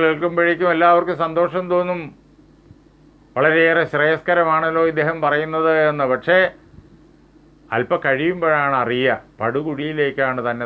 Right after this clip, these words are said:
തള്ളിയിട്ടിരിക്കുന്നത് എന്ന്. അങ്ങനെ മനസ്സിലൊന്ന്, വാക്കിൽ വേറൊന്ന്, പ്രവൃത്തിയിൽ വേറൊന്ന്. ഇതൊക്കെ പൊയ്മുഖങ്ങളാണ്. അതിന് നേരെ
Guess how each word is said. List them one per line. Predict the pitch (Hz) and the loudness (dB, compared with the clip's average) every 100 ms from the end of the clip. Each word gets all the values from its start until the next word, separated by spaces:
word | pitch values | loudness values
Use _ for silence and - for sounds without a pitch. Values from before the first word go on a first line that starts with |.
| 120 | -4
തള്ളിയിട്ടിരിക്കുന്നത് | 110 123 123 113 117 104 107 104 101 95 92 | -4 -4 -6 -6 -8 -8 -8 -6 -4 -6 -6
എന്ന്. | 90 87 - - _ - _ - - - - - | -10 -14 -18 -20 _ -20 _ -20 -20 -20 -10 -2
അങ്ങനെ | 160 175 156 151 | 0 2 2 2
മനസ്സിലൊന്ന്, | 175 160 214 190 190 190 185 - - 123 | 0 2 2 4 2 2 0 -4 -8 2
വാക്കിൽ | 160 196 196 208 190 | 4 4 4 2 4
വേറൊന്ന്, | 180 185 190 196 214 202 - - 202 | 4 4 2 2 0 0 -8 -6 0
പ്രവൃത്തിയിൽ | 208 220 214 226 214 202 185 170 160 | 4 4 2 2 2 4 4 4 2
വേറൊന്ന്. | 147 127 113 90 - - - _ _ _ _ - - - - - - | 2 2 -2 -8 -16 -20 -20 _ _ _ _ -20 -20 -20 -20 -16 -8
ഇതൊക്കെ | 127 135 123 - | -4 -2 -4 -2
പൊയ്മുഖങ്ങളാണ്. | 110 127 139 135 127 123 113 92 76 - - _ - _ _ - - - _ _ - _ _ _ _ _ _ _ - - - 180 | -4 -4 -8 -6 -8 -4 -4 -6 -8 -18 -20 _ -20 _ _ -20 -20 -20 _ _ -20 _ _ _ _ _ _ _ -20 -8 0 2
അതിന് | 208 220 196 | 4 4 4
നേരെ | 196 214 226 226 | 4 4 4 6